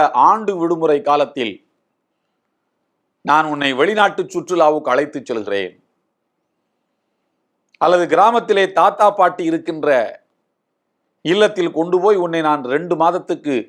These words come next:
விட்டு விடுவேன், நீ தாராளமாக அவர்களோடு கொஞ்சி விளையாடி மகிழலாம்"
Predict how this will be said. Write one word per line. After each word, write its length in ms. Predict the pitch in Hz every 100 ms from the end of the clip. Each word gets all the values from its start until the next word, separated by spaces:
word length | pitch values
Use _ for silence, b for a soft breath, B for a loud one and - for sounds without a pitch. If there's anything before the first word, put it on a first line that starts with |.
| _ _ _ _ _ -
விட்டு 280 | 147 165 196
விடுவேன், 440 | 143 117 104 90 _ _ _ _ _ _ _ _ _ _
நீ 80 | 120 110
தாராளமாக 640 | 120 165 185 190 202 180
அவர்களோடு 420 | 170 160 165 156 156
கொஞ்சி 260 | 151 170 175
விளையாடி 380 | 151 147 139 127
மகிழலாம்" 600 | 110 135 139 117 104